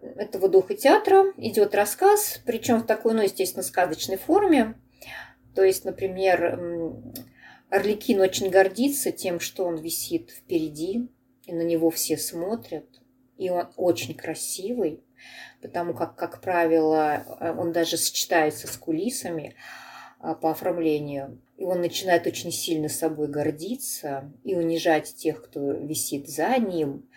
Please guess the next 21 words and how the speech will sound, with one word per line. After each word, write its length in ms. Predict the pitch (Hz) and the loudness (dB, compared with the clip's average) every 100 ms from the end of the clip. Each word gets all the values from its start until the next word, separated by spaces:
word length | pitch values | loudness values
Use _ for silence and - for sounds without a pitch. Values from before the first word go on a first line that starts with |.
| - - - - | -20 -20 -20 -16
И 80 | - | -16
к 80 | - | -6
чему 320 | - 196 190 | 0 4 4
это 180 | 165 160 | 4 0
приводит? 880 | - 147 147 185 233 233 233 - - | -4 -8 0 2 4 2 0 -16 -20
К 80 | - | -6
тому, 340 | 160 175 226 | -4 0 0
что 640 | 233 - - 180 175 175 175 | 0 -4 -6 0 2 2 0
работник 640 | - 190 180 190 190 165 | 2 4 8 6 6 -10
сцены, 600 | - - 190 175 165 165 | -10 -4 -2 0 0 0
монтировщик, 840 | 160 165 - 170 165 - 160 156 - | -2 -6 -2 0 0 -2 -6 -8 -8
очень 360 | 160 - 165 170 | -10 -6 -4 0
неаккуратно 720 | 165 - 185 170 156 - 151 | 0 0 0 2 0 -4 -10
как-то 360 | 151 147 - | -8 -8 -12
повесил 580 | - 156 175 320 - 175 | -6 -2 6 6 6 0
его, 560 | 165 160 156 151 143 - _ _ - | 0 0 -2 -2 -2 -6 _ _ -20
и 60 | |
попал 540 | - 143 - 233 294 262 | -10 -8 -2 0 4 4
он 260 | 254 247 233 _ - | 4 0 -4 _ -8
на 380 | 202 294 294 - _ - | -4 -2 -4 -12 _ -8
прожектор. 800 | 196 190 156 151 - _ 71 | -6 -4 -2 -4 -4 _ -16